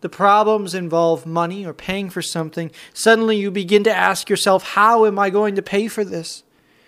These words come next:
With these expenses, how will I pay for groceries or gas? How will I pay for my mortgage or my rent?"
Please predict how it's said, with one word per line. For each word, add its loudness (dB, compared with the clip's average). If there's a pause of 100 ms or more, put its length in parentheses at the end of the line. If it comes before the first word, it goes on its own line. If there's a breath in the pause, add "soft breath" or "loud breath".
(480 soft breath)
With 0
these 4
expenses, 2
how 2
will 2
I 2
pay -2
for -2
groceries 0
or -4
gas? -4 (500 loud breath)
How 4
will 4
I 2
pay -2
for -2
my 4
mortgage 4
or 0
my 2
rent?" -4